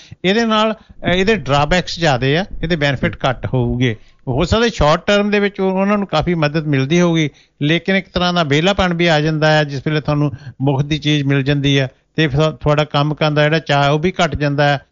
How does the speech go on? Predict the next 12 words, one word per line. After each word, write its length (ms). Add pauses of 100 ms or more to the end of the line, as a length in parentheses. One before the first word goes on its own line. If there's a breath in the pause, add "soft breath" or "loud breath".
ਤੁਹਾਡੇ 220
ਐਫਰਟ 320
ਘੱਟ 220
ਜਾਂਦੇ 320
ਆ, 100 (180)
ਤੁਸੀਂ 220
ਆਪਣੇ 260
ਆਪ 140
ਨੂੰ 260
ਅਪਸਕਿਲ 500
ਨਹੀਂ 140
ਕਰਦੇ 400